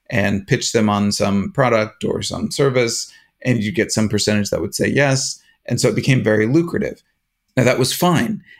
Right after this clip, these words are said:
Everybody was able to get in on this. All these companies decided to start calling potential customers directly. From the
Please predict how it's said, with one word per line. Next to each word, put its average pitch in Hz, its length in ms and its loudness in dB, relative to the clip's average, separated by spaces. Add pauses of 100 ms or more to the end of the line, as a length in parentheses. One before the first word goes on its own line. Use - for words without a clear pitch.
(140)
Everybody 120 480 2
was 107 180 2
able 101 200 2
to 104 120 -2
get 95 180 0
in 139 140 4
on 139 140 4
this. 131 180 2
All 101 100 0
these 101 200 -2
companies 95 580 -4
decided 95 440 -4
to - 60 -8
start - 240 -4
calling 101 460 0 (380)
potential 101 340 0
customers 90 400 -4
directly. 120 600 0 (320)
From 135 320 2
the 120 200 0